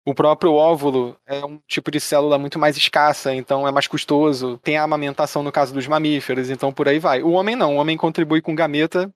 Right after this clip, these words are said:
pronto, acabou. Se ele não quiser investir recurso, ele só contribui com gameta e tá beleza. Então a mulher, ela, como ela gasta mais, digamos assim, né, ela gasta mais pra ter filho,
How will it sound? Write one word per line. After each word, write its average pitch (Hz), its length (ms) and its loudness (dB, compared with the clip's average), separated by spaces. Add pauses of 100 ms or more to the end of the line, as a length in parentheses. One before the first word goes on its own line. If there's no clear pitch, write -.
pronto, 170 180 0
acabou. 143 340 0 (120)
Se - 120 -8
ele 147 80 2
não 151 120 -2
quiser 151 220 0
investir 151 400 2
recurso, 165 580 -2 (200)
ele 165 120 2
só 170 160 2
contribui 160 400 0
com 175 160 -2
gameta 160 360 -2
e 175 40 -6
tá 175 100 0
beleza. 143 380 -2 (140)
Então 170 300 -2
a 190 220 0
mulher, 175 300 0
ela, 190 220 -2 (100)
como 220 220 -2
ela 202 140 0
gasta 170 320 -4
mais, 160 260 -2
digamos 139 320 -8
assim, 180 240 -8
né, 165 80 -6
ela 143 140 -2
gasta 143 340 0
mais 143 220 0
pra 139 120 -6
ter 131 120 -6
filho, 170 360 -2